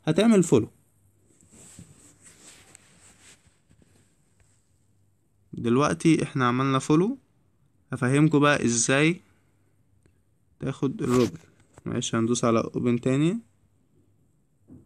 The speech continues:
اهو دلوقتي احنا عاملين فولو، هنروح واخدين سكرين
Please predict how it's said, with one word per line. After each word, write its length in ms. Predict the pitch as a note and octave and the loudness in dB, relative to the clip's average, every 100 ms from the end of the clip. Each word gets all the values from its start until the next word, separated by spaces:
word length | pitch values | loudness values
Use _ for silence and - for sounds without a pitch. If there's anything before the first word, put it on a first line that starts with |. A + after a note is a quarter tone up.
| _ - | _ -10
اهو 100 | B2 | -4
دلوقتي 280 | C3 E3 G3 | 0 0 0
احنا 200 | F3+ E3 | 0 0
عاملين 480 | B2+ B2+ C#3 E3+ F#3 _ | 2 2 2 2 -2 _
فولو، 300 | - C3 G#2+ - _ _ _ - - _ - | -4 -2 -2 -6 _ _ _ -20 -20 _ -2
هنروح 360 | C3 C#3+ E3+ | 2 2 4
واخدين 380 | F3 C#3 D3+ F#3 D#3+ | 2 4 2 0 0
سكرين 480 | - C#3+ D#3 G#3 | 0 0 0 -4